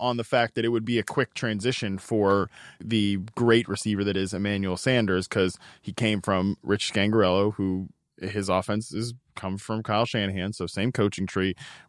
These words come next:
likely able to pick up the verbiage and the system quickly. And sure enough, you know, that's what happened. Now, <clears throat> I noted on our halftime show he was sitting on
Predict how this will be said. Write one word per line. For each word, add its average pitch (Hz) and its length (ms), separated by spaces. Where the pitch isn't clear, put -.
likely 123 400
able 123 180
to 117 80
pick 120 180
up 95 100
the 107 80
verbiage 104 440
and 98 120
the 98 40
system 104 380
quickly. 113 500
And 110 180
sure 131 160
enough, 113 240
you 113 140
know, 98 60
that's 107 200
what 101 100
happened. 120 440
Now, 156 420
<clears throat> 175 360
I 160 120
noted 156 300
on 139 140
our 131 80
halftime 127 640
show 120 220
he 120 140
was 117 140
sitting 120 320
on 110 340